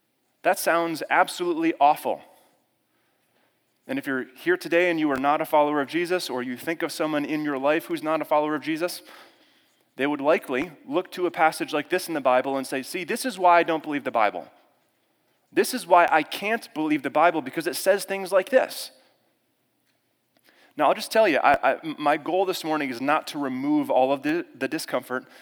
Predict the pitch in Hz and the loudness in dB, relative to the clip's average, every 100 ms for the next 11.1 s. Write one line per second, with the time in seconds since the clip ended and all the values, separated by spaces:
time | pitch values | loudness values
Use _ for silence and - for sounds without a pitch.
0 | - - 131 127 131 143 143 131 131 - | -18 -8 -4 -4 -2 -2 -2 -2 -2 -2
1 | - 131 120 123 147 139 123 117 - - | -6 -6 -6 -2 0 0 -2 -8 -16 -20
2 | _ _ _ _ - 117 113 - 127 131 | _ _ _ _ -6 -4 -2 -4 -4 -4
3 | 123 131 135 139 - 135 104 - _ - | -4 -6 -2 -2 -2 -6 -8 -14 _ -4
4 | 127 120 139 147 147 - - 120 _ _ | -2 0 -2 -4 -10 -12 -18 -20 _ _
5 | 123 151 165 143 147 139 - 220 - 131 | -4 -2 2 2 2 -2 -2 -6 -6 -8
6 | 95 87 _ _ _ _ _ _ _ _ | -8 -10 _ _ _ _ _ _ _ _
7 | _ _ _ _ _ 143 147 147 247 247 | _ _ _ _ _ -2 0 0 0 0
8 | 190 151 143 127 127 123 127 135 117 - | 0 0 2 2 2 0 -2 -2 -4 -8
9 | 139 123 123 185 185 - 170 185 139 135 | -8 -8 -6 -6 -8 -6 -2 0 0 -2
10 | 135 135 - - 165 117 123 127 147 139 | -2 -4 -4 -2 -2 -2 -4 -6 -6 -6
11 | - | -8